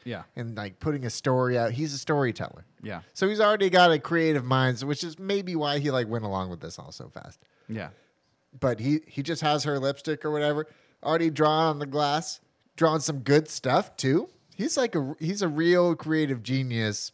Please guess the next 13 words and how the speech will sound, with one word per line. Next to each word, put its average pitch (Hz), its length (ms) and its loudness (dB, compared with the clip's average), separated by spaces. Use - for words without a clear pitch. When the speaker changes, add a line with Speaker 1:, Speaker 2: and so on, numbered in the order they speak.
Speaker 2:
before, 143 560 0
technically 170 420 0
before 143 400 0
his 131 120 0
time, 151 260 0
but 135 140 -2
now, 123 240 -2
like, 104 200 0
way 110 160 0
past 110 360 -4
his 127 120 -12
time. 139 260 -8
Speaker 1:
Mm-hmm. 117 240 -6